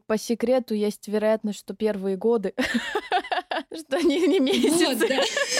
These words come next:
Speaker 2: Да, я думаю, ты как мама двоих детей, э, да, наверное,
Speaker 1: Ну
Speaker 2: даже
Speaker 1: да,
Speaker 2: первые
Speaker 1: либо,
Speaker 2: годы.
Speaker 1: да, либо ты перенесешь это все на обед, и это будет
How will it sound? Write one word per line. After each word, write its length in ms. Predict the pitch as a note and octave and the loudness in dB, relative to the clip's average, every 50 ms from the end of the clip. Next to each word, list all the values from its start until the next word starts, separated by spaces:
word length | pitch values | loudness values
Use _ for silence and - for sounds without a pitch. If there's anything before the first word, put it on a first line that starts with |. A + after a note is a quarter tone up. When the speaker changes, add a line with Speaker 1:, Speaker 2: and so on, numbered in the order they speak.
| C5+ C5+ C5 - G#5 - D5+ D5+ - - A#4+ - - - | 0 0 2 2 2 2 2 0 0 -2 -2 -4 -4 -2
Speaker 2:
Да, 220 | C#4+ C#4 D#4+ D4+ C4 | 0 0 0 0 -2
я 200 | B3 A#3+ C4+ C#4 | -2 -2 -2 -2
думаю, 300 | D4 G4 G#4 F#4+ E4+ D#4 | -2 0 0 0 0 0
ты 140 | - E4 D#4 | 0 -2 -2
как 200 | D#4+ D4+ C#4+ C#4 - - | 0 -2 -2 -4 -6 -6
мама 500 | - B3+ B3+ B3 C4 C#4+ C#4+ C4+ C4 A#3+ | -2 -2 0 0 0 2 2 2 2 0
двоих 420 | A3+ A3+ A3+ A3+ A#3+ C4 B3+ B3 A3+ | -2 -4 -4 -2 0 0 0 2 2
детей, 680 | A3 A#3 A3+ - - B3+ C4 D4+ E4 E4+ D4 B3+ B3+ A#3 | 0 0 -2 -2 -2 -2 0 0 2 2 0 0 0 -2
э, 200 | A#3+ B3 A#3 A3+ A3 | -4 -4 -2 0 2
да, 540 | A3 A3 A3 G#3 G3+ G3+ G3 F#3+ A3+ A3 - _ _ _ _ - | 2 2 2 0 0 0 0 0 0 -2 -4 _ _ _ _ -18
наверное, 440 | - - - A3 A3 A#3+ B3+ C4+ - | -14 -8 -4 0 2 4 4 4 4
Speaker 1:
Ну 60 | B3 | 4
Speaker 2:
даже 200 | A3 B3 A#3 B3+ | 4 4 4 4
Speaker 1:
да, 80 | C4 G3+ | 2 2
Speaker 2:
первые 240 | G#3 B3 A#3+ C4 C#4 | 2 2 2 2 2
Speaker 1:
либо, 160 | B3+ A#3+ G#3+ | 2 0 -2
Speaker 2:
годы. 280 | A3 A3 G#3+ G#3+ G#3 G3 | -2 -2 0 0 2 2
Speaker 1:
да, 300 | A#3 A3+ A3 G3+ F#3+ F#3 | 2 2 2 2 2 0
либо 300 | F#3+ G#3 C4+ D4 E4 E4 | -2 -2 -4 -2 -2 -2
ты 120 | C#4 C4+ B3 | -2 -2 -2
перенесешь 500 | A#3 B3 A#3 A#3 A#3 A#3 - B3+ C4 - | -2 0 0 0 0 0 -2 -4 -4 -4
это 140 | A#3+ B3+ A#3 | -6 -8 -6
все 160 | - - A3+ | -4 -4 -2
на 160 | A3 G#3 G3 | 0 2 2
обед, 380 | F#3 F#3 F3 F3 D#3+ E3 E3+ _ _ _ - | 0 0 -2 -6 -8 -8 -10 _ _ _ -8
и 60 | G3+ | -4
это 240 | G#3 G3+ G3 - G3 | -4 -4 -2 -4 -4
будет 360 | F#3+ A3 D#4 F4+ F4 E4 - | -4 -2 -2 -2 -2 -4 -6